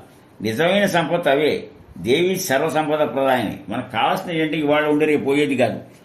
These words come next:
అమ్మవారికి కూడా చెంచెల, చెపల అంటారు. ఎక్కడికి వెళ్ళిపోతుంది ఆవిడ? కొంతమంది చెప్తారు, "నుంచున్న లక్ష్మి ఎప్పటికైనా వెళ్ళిపోయేది, పూజించరాదని." అది ఎవరైనా చెప్పు ఉండొచ్చు, దాని అంతరార్థం వేరే అయి ఉండొచ్చు. కానీ చెంచెల,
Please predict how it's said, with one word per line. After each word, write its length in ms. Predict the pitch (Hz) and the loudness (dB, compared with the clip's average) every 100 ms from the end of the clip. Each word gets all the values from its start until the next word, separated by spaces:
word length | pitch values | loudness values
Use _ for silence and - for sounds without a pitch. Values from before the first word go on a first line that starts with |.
| - - | -14 -4
అమ్మవారికి 380 | 147 170 175 | -2 0 -2
కూడా 140 | 175 170 156 | -4 -4 -2
చెంచెల, 520 | 170 190 180 175 180 175 - | -2 2 2 2 0 -2 -2
చెపల 260 | 170 - 156 | -2 0 0
అంటారు. 320 | 127 98 - - - - - | 0 -2 -8 -12 -20 -10 -8
ఎక్కడికి 280 | - 180 | -2 0
వెళ్ళిపోతుంది 480 | 196 190 180 185 180 | 4 2 2 0 2
ఆవిడ? 280 | 175 170 160 - - - - | 2 2 -2 -6 -18 -20 -4
కొంతమంది 400 | 135 139 175 190 | -4 -2 0 2
చెప్తారు, 300 | 170 180 170 | 2 2 2
"నుంచున్న 420 | 156 160 185 175 | 0 0 0 0
లక్ష్మి 200 | 160 175 | -2 -2
ఎప్పటికైనా 340 | 151 160 165 160 | -2 0 0 2
వెళ్ళిపోయేది, 400 | 156 151 160 139 | 0 2 2 2
పూజించరాదని." 720 | 143 151 147 147 131 113 95 - - - - | -2 -2 0 2 2 0 -6 -14 -20 -20 -6
అది 400 | 113 139 135 135 - | -4 0 0 0 -4
ఎవరైనా 520 | 95 107 123 156 165 151 | -2 0 0 0 -2 -2
చెప్పు 180 | 143 175 | 0 0
ఉండొచ్చు, 220 | 165 147 | 0 2
దాని 180 | 156 143 | 2 2
అంతరార్థం 520 | 135 151 147 117 131 | 2 0 0 -2 0
వేరే 200 | 135 143 | 4 4
అయి 120 | 139 | 4
ఉండొచ్చు. 360 | 131 127 - 139 | 2 0 -4 -4
కానీ 680 | 117 127 170 143 120 - - - 120 | 0 0 2 0 0 -4 -18 -10 -4
చెంచెల, 420 | 139 170 170 170 | 0 2 2 2